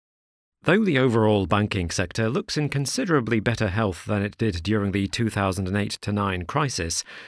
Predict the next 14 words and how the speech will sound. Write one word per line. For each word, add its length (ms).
worries 520
remain 580
that 220
other 360
weaker 520
banks 400
could 240
potentially 500
fail 460
over 200
coming 380
weeks 480
or 180
months. 540